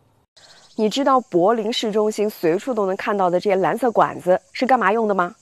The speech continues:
其实就是排污管道。你说咱们国内怎么可能在市中心随便在外面看得到下水道呢？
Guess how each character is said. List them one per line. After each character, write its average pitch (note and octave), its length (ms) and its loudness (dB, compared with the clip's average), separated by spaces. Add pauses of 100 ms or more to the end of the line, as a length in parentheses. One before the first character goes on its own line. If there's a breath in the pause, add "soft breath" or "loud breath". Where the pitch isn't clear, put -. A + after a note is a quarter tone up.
(380 soft breath)
其 - 180 -4
实 D#4+ 140 0
就 E4 120 0
是 B3+ 200 -2
排 E3 280 -2
污 B3+ 280 -2
管 D3 200 -4
道。 - 280 -10 (420 loud breath)
你 A3 100 -4
说 D#4+ 160 2
咱 C#4 120 2
们 C4 100 -2
国 A#3 100 2
内 B3+ 120 0
怎 D3+ 120 -6
么 F3+ 60 -2
可 G#3+ 140 -8
能 D#3+ 100 -2
在 G3+ 140 -2
市 A3 120 -6
中 G3 160 -2
心 G3 160 -4
随 F#3+ 160 -4
便 A3 140 0
在 G3+ 120 -2
外 G3+ 120 -2
面 F3 100 -4
看 - 160 -6
得 F3 80 -2
到 F3+ 140 -2
下 G3+ 180 -6
水 - 160 -8
道 F3+ 240 -2
呢？ D#3 160 -6